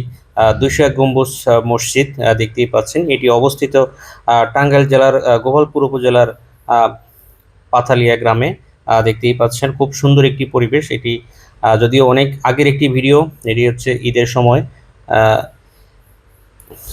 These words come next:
দেখতেই পাচ্ছেন খুব সুন্দর একটি, অ, উম, পরিবেশ। আহ, মানুষ নামাজের জন্য, আহ, সবাই মসজিদের দিকে যাচ্ছে ঈদের নামাজ পড়তে। তো আমরাও অনেক দূর থেকে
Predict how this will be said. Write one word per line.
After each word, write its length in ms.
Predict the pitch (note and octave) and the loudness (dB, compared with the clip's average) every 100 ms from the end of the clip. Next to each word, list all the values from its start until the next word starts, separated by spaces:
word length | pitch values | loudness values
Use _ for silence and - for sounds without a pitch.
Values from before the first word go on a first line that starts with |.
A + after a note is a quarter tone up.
| - - - - - | -20 -20 -20 -14 -6
দেখতেই 400 | B2+ C3 C#3+ C#3+ | -2 0 2 2
পাচ্ছেন 400 | C3+ C3 - D#3 E3 | 0 -2 -2 -4 -4
খুব 180 | - B2 | -6 -4
সুন্দর 360 | - B2+ B2 | -2 0 2
একটি, 220 | B2 A#2+ B2 | 2 0 -2
অ, 140 | A2+ A#2 A2+ A2+ - | 2 2 2 -2 -14
উম, 200 | A#2+ A2+ A2 | -10 -8 -6
পরিবেশ। 380 | A#2+ A#2 A2+ B2+ - - | -2 0 0 -2 -4 -4
আহ, 200 | G#2+ G#2+ | 0 0
মানুষ 420 | A2 A2 A2+ - | 0 0 -2 -4
নামাজের 380 | A2 A2 A2 A2+ | -2 0 2 0
জন্য, 340 | A2+ A2+ A2 A2 - - - | 0 0 -2 -4 -10 -20 -4
আহ, 200 | A2+ A2 | 0 0
সবাই 260 | A2 A2+ A2+ | 2 2 2
মসজিদের 420 | A#2 - A#2 A2 | 2 -2 -4 -4
দিকে 180 | A2 A2+ | -6 -4
যাচ্ছে 300 | A2+ A#2 - | -4 -4 -4
ঈদের 220 | A2+ A2 | -2 -2
নামাজ 340 | A2 G#2+ G#2+ - | 0 0 -2 -2
পড়তে। 280 | A2+ - - D#3+ - - _ _ | -6 -4 -2 -4 -6 -20 _ _
তো 320 | A#2 A2 A2+ | 2 2 2
আমরাও 400 | - A2+ A2+ B2 B2+ | 0 0 2 2 2
অনেক 300 | A#2 A2+ B2 A#2+ A#2+ A2+ | 2 0 -2 -4 -4 -2
দূর 140 | A#2+ A#2 | -4 -4
থেকে 240 | B2 B2+ | -6 -4